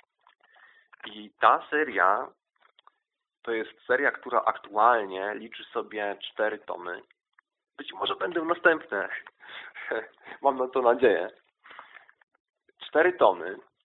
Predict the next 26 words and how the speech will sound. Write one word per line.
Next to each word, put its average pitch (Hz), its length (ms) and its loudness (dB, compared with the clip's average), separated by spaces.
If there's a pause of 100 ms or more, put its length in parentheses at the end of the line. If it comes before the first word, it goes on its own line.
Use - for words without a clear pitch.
(1900)
Book - 220 -14
one, 147 260 8
book - 220 -12
two, 139 240 -4
book 120 340 -16
three, 131 220 -10
book - 400 -20
four, 127 420 6 (640)
czyli 95 480 -16
księga 92 300 -6
pierwsza, 139 380 0
druga, 113 240 -2
trzecia 104 200 -10
i - 40 -12
tak 92 120 -12
dalej. 117 300 2 (920)
Em, 107 300 -18 (420)
ja 127 260 6
jestem - 280 -6
aktualnie 104 600 0
w - 60 -20
trakcie 104 320 -4
lektury 101 560 -8 (420)
tej 95 260 -10
serii, 90 440 -8
dokładnie 101 720 -6